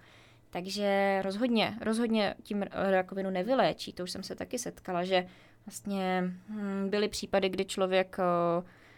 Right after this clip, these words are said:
zavrhnul úplně tu klasickou léčbu a začal hledat alternativní cestu, což, eh,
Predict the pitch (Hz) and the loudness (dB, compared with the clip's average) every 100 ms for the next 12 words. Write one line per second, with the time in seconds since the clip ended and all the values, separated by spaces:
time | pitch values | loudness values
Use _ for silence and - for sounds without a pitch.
0 | - _ _ 208 214 226 226 226 214 - | -20 _ _ 4 6 6 6 6 4 2
1 | 220 208 196 - 190 185 185 180 202 196 | 0 -2 -2 -2 -2 0 0 -2 -4 -4
2 | 208 - 208 196 185 185 196 214 220 202 | -6 -6 0 4 4 2 -4 -2 0 0
3 | 190 - 196 202 190 190 190 185 196 196 | -2 -4 -2 0 0 0 -2 -4 -4 -6
4 | 185 202 208 214 185 - - 226 226 - | -6 -4 -4 -4 -6 -6 -4 -4 -4 -18
5 | - - 202 - - 180 | -12 -4 -4 -4 -6 -4